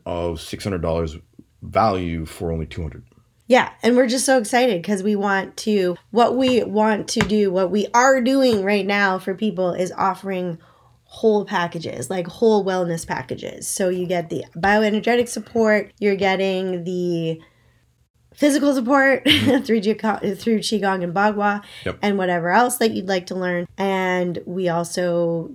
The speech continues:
Speaker 2: do other consultation as
Speaker 1: I
Speaker 2: well.
Speaker 1: mean, I'm,
Speaker 2: So
Speaker 1: I'm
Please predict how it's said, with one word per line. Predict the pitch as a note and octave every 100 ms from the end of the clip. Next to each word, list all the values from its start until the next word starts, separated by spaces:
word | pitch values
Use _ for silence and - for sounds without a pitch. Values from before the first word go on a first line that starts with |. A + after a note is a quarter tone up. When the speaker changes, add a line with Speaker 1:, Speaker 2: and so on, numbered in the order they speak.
| E3+
Speaker 2:
do | F3 D#3+
other | E3+ E3+ E3+ E3 D#3+ D#3+
consultation | D#3+ D#3+ D#3+ - A3+ A3+ A3+ G#3 G3+ G3 F#3+ - - -
as | F#3+
Speaker 1:
I | A3+
Speaker 2:
well. | - G#3+
Speaker 1:
mean, | -
I'm, | G#3
Speaker 2:
So |
Speaker 1:
I'm | G#3+